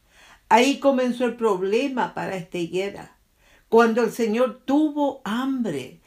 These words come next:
por lo tanto, necesitaba esos frutos para saciar su necesidad. Pero en su hambre, ¿qué le sucedió? Y continúa diciendo, "Y viendo de lejos una higuera que tenía hoja,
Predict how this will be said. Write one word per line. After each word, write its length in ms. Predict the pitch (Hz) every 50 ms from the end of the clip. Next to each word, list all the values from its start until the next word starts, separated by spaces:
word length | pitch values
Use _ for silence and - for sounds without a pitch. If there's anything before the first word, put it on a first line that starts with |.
| - - - _
por 160 | - 226 226
lo 220 | 220 226 226 220 226
tanto, 640 | - 254 269 285 277 226 185 170 170 190 196 190
necesitaba 920 | 185 208 214 196 165 - 220 175 - 214 196 175 175 - 233 240 247 247
esos 320 | 240 214 - - 202 170 170
frutos 520 | - - 208 254 269 262 - 262 247 -
para 320 | - - 202 196 196 190 170
saciar 600 | - 190 180 170 - - - 220 226 226 202 -
su 120 | - 208
necesidad. 880 | 202 202 208 190 - - 196 185 - 196 185 170 190 202 214 220 214 - _ _ _ _ _ _ _ _ _ - - - - -
Pero 260 | 233 240 233 233 240
en 140 | 233 226 214
su 280 | - - 226 226 233
hambre, 560 | 254 269 269 262 233 220 196 185 - - - _ -
¿qué 240 | - 214 214 226 233
le 160 | 240 247 240
sucedió? 800 | 240 - 254 233 - - 233 220 180 180 196 214 226 - - - _ _ _ _ - - - - -
Y 200 | - 247 233 -
continúa 720 | - 214 208 202 190 - 202 175 165 170 175 170 180 190 196
diciendo, 680 | 226 233 220 - - 208 196 185 165 143 - - - - - - - - - - - -
"Y 140 | - 208 220
viendo 500 | 190 202 247 277 302 311 294 254 302 294
de 160 | 262 247 233
lejos 480 | 220 220 240 262 254 - 254 226 233 -
una 180 | 233 226 226 220
higuera 520 | 202 180 156 170 196 226 226 240 226 -
que 120 | - 190
tenía 480 | 170 - 180 175 165 175 202 220 208 185
hoja, 520 | 180 190 196 - - - 139 135 135 -